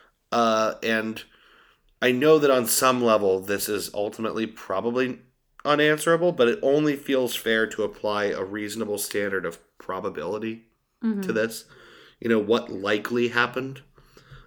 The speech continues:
Speaker 1: Um, a lot of people call this an unsolved mystery.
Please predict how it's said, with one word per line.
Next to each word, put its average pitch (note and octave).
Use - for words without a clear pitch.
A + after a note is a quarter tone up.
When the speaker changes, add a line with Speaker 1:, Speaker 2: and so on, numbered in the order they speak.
Speaker 1:
Um, G#2+
a B2+
lot D#3+
of E3+
people E3+
call A#2+
this G#2
an G2
unsolved F2+
mystery. D#2+